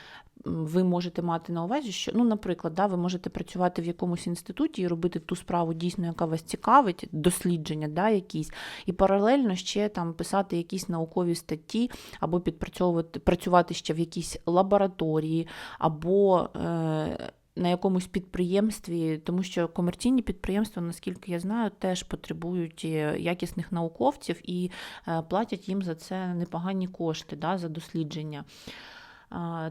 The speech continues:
тому от всі, а, то, тобто і мається на увазі, що ви з одного боку реалізуєте свої амбіції винахідника, а з іншого боку закриваєте свої фінансові,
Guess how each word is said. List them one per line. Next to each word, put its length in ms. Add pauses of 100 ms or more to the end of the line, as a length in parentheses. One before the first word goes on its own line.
тому 280
от 140
всі, 540
а, 260
то, 160
тобто 260
і 60
мається 300
на 120
увазі, 320
що 280
ви 460
з 100
одного 320
боку 320
реалізуєте 520
свої 320
амбіції 460
винахідника, 600
а 120
з 60
іншого 360
боку 260
закриваєте 500
свої 260
фінансові, 640